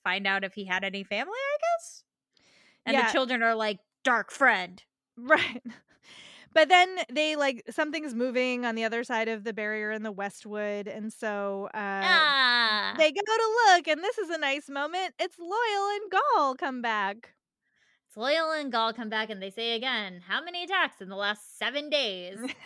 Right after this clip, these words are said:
Speaker 1: Um, and Loial is, like, carrying Gaul, whose leg has been hurt, 'cause Loial is the best person on the planet.
Speaker 2: He outran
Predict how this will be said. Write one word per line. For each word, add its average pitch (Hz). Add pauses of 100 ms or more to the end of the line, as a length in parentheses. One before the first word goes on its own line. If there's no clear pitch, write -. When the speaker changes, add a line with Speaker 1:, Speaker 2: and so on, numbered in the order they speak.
(480)
Speaker 1:
Um, 214 (120)
and 226
Loial 233
is, 208
like, 226
carrying 214
Gaul, 196
whose 208
leg 175
has 202
been 208
hurt, 214
'cause 208
Loial 185
is 190
the 185
best 175
person 180
on 175
the 175
planet. 170
Speaker 2:
He 403 (160)
outran 311